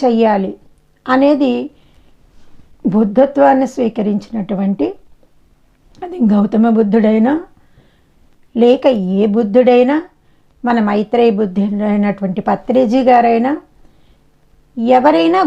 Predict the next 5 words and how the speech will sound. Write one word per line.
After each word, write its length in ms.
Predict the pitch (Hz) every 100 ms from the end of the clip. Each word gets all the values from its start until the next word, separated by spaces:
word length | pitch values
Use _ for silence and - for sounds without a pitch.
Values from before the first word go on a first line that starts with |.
| 233
గురువులు 340 | 254 269 294
చెప్పేటటువంటిది 1160 | - 240 - 233 233 208 208 202 202 202 247 403 - -
వాళ్ళు 360 | 202 196 233 254
పొందినటువంటి 1000 | - 214 202 226 269 247 214 208 196
సిద్ధిని 560 | 226 226 170 - 196 269